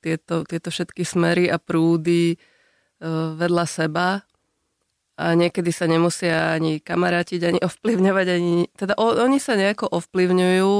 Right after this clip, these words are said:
a snažíme sa na, na to prísť a skúmať, e, skúmať tieto javy, ale je to tak strašne komplexné ako život sám, <laughs> ale aby sme tu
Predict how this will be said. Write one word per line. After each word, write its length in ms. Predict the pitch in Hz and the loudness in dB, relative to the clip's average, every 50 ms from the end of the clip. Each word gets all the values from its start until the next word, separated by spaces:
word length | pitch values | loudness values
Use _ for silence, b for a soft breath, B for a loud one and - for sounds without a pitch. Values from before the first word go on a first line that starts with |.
| 202 190 | 2 2
a 60 | 180 180 180 | 0 0 -2
snažíme 560 | - - 185 175 180 185 185 190 185 180 185 | -2 -4 -2 -2 0 0 2 2 2 0 0
sa 100 | - - 185 | 0 -2 0
na, 120 | 180 175 180 175 180 - - | 0 0 0 -2 -4 -8 -8
na 240 | 175 175 175 170 170 - _ _ _ | -6 -4 -2 -2 -4 -4 _ _ _
to 320 | - 175 170 170 165 165 185 _ | -4 -2 -2 -2 -2 -4 -6 _
prísť 480 | - 180 175 185 190 196 190 - 180 175 | -4 -4 -2 -2 -2 -2 -4 -4 -4 -6
a 0 | 170 | -6
skúmať, 520 | - - - - 175 170 180 180 175 180 - - - | -6 -10 -6 -4 -2 0 2 2 0 -2 -4 -8 -16
e, 240 | - 180 175 175 175 | -16 -14 -14 -14 -14
skúmať 480 | - - - - 175 175 175 175 - - | -16 -14 -6 -4 -2 0 0 0 -2 -4
tieto 320 | - 180 180 - - 185 | -6 -8 -8 -6 -4 -2
javy, 400 | 180 180 180 180 180 185 185 185 | 0 0 0 0 0 0 0 0
ale 320 | 175 165 165 165 165 160 b b b b b b b b b b b b b b b b b _ _ | 0 -2 -2 -4 -4 -6 b b b b b b b b b b b b b b b b b _ _
je 160 | _ - 226 220 202 | _ -2 -2 0 0
to 80 | - 180 | -2 -2
tak 160 | - 185 170 - | -4 -6 -10 -8
strašne 340 | - - 175 180 - - 190 | -8 -6 -6 -4 -2 -4 -4
komplexné 720 | 175 - 175 180 196 - 214 214 - - - 254 208 190 | -2 -2 -4 -4 -2 -2 -4 -4 -2 -2 0 2 2 0
ako 160 | 196 - - 226 | 0 0 -2 0
život 320 | 196 196 190 196 190 - | 0 2 2 0 -2 -2
sám, 400 | - - 180 180 190 208 240 233 - - | -4 -4 -2 0 2 2 2 0 0 -2
<laughs> 100 | 226 214 170 | -2 -2 -2
ale 160 | - - 196 185 - - | -2 -2 -2 -2 -2 -2
aby 240 | 226 220 - 220 220 | -2 0 0 -2 -4
sme 240 | 214 - - - 233 | -4 -6 -8 -8 -8
tu 240 | - - - 190 | -8 -6 -6 -6